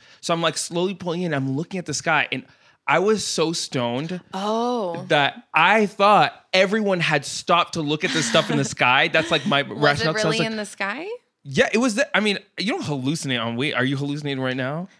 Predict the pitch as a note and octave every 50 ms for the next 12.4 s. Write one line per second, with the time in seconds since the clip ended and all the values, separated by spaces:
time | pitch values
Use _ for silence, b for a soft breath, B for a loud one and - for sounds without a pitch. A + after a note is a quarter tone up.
0 | b b G#3 G3+ F#3+ F#3 G3+ A3+ A3 A#3+ A3 A3 G#3+ - A3+ G#3 A3+ G3 A3 A3+
1 | G3 F#3 F#3+ G#3+ C4 B3 - A#3 A3 A3+ A3+ A#3 A#3 - - - - D#3 D3+ -
2 | - E3+ G3+ G#3 G#3 G3+ F3 D3 - _ _ D#3+ _ _ _ - G#3 G3 F#3+ G3
3 | F3+ D3 - - - D3+ D3 D3 C#3+ C#3+ D3+ E3 F#3 G3 F#3 D#3+ D3 C#3+ C3+ -
4 | D3+ C#3 C3+ C3 B2+ C3 B2+ A#2+ A#2 _ _ _ _ _ - _ - - - -
5 | C#3 C3+ B2 B2 - - - - F3+ E3 D3+ D3+ - E3+ D#3+ - - - C#3 C3
6 | B2+ A#2+ A2+ A2 - - F#3+ F#3 G3 F#3+ - - - - - G#3 G3+ G3+ G#3 G3+
7 | G3 F#3+ F3 E3+ E3+ - C#3 C#3 A#2+ G2+ - - - - - - D#3 D3+ C#3 C#3
8 | C3+ C3+ C3+ - _ _ _ _ - - E3 E3 D#3 D3 D3 C#3 - - C#3 C#3
9 | D3+ F3 F3+ - G3+ F3+ E3+ D#3 - - F#3+ F3 D#3+ C#3+ C3 B2 B B B B
10 | B D3 E3 D#3 D#3 D3+ - - _ _ _ _ _ - D3 C3 - - - D#3+
11 | E3 F3+ A3 G#3+ - _ _ - D#3 C#3+ C3 D3+ F3 G#3 F#3 G3 F#3 E3+ - -
12 | D#3 D3 D3 C#3 C3+ - - -